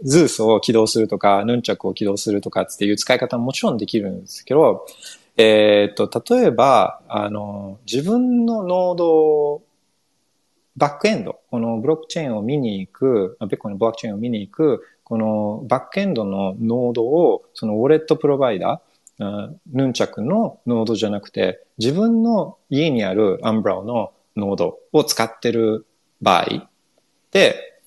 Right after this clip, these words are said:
まあ、ここ、そのまま普通のつなげ方だと、トア、トアネットワークを通してつなげるんですけど、まあ、トアって、えー、はいくつもで、まあ、プライバシーにすごい良くて、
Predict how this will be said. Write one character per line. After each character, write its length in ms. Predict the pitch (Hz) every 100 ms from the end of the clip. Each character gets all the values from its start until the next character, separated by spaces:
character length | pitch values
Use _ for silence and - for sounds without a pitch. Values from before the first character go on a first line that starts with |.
| _
ま 100 | 165
あ、 20 |
こ 100 | 170
こ、 520 | 165 175 175 - - _
そ 140 | - 180
の 80 | 196
ま 120 | 202
ま 340 | 196 190 175
普 100 | -
通 160 | - 175
の 100 | 185
つ 140 | -
な 120 | 175 170
げ 100 | 160
方 220 | 160 151
だ 120 | 107
と、 300 | - 101 98
ト 160 | - 170
ア、 400 | 123 90 - - -
ト 200 | 147 147
ア 60 |
ネ 120 | 147 143
ッ 100 | -
ト 60 |
ワ 100 | 110
ー 20 | -
ク 120 | 104
を 100 | 98
通 320 | - 110 98
し 60 | -
て 240 | 104 -
つ 100 | -
な 100 | 104
げ 140 | 98 98
る 100 | 98
ん 80 | -
で 80 |
す 80 | -
け 100 | 101
ど、 220 | 101 98 - - _ -
ま 60 |
あ、 20 |
ト 140 | - 180
ア 80 | 104
っ 80 |
て、 260 | - 50 - _ -
え 1080 | 104 98 95 95 92 92 92 95 98 - -
ー、 60 | 135
は 120 | 120
い 100 | 156
く 120 | 135
つ 140 | -
も 140 | 98 95
で、 100 | -
ま 120 | 139
あ、 20 |
プ 60 | -
ラ 60 | 196
イ 40 |
バ 60 | -
シ 140 | 101
ー 20 |
に 100 | 90
す 100 | -
ご 120 | 104
い 60 | 95
良 100 | 95
く 80 | -
て、 340 | 95 87 -